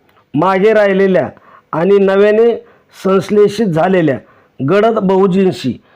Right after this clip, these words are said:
प्रतिकारकक्षम वस्तुमानाला काय म्हटलं जातं? तर ह्युमस म्हटलं जातं. पर्याय नंबर एक हे त्याचं उत्तर आहे. पुढचा प्रश्न आपण बघूया. मोहरीचे फळ म्हणजे काय आहे? मोहरीच्या फळाला काय म्हटलं जातं?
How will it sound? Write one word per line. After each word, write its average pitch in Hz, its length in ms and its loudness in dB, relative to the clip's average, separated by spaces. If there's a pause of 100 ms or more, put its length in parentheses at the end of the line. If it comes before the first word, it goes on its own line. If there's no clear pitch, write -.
(200)
प्रतिकारकक्षम 208 760 -2
वस्तुमानाला 196 600 0
काय 190 160 -2
म्हटलं 185 220 0
जातं? 202 320 -2
तर 180 120 -2
ह्युमस 151 420 0
म्हटलं 160 260 -2
जातं. 131 260 -4 (420)
पर्याय 196 260 0
नंबर 196 300 2
एक 214 160 2
हे 175 80 0
त्याचं 190 240 0
उत्तर 165 300 -2
आहे. 107 120 -4 (440)
पुढचा 196 260 -2
प्रश्न 202 300 -2
आपण 175 240 -2
बघूया. 143 320 -2 (480)
मोहरीचे 202 500 2
फळ 180 220 -2
म्हणजे 196 380 0 (300)
काय 170 280 -2
आहे? 104 120 -8 (240)
मोहरीच्या 170 380 0
फळाला 160 280 -2
काय 180 180 -2
म्हटलं 147 300 -2
जातं? 120 220 -4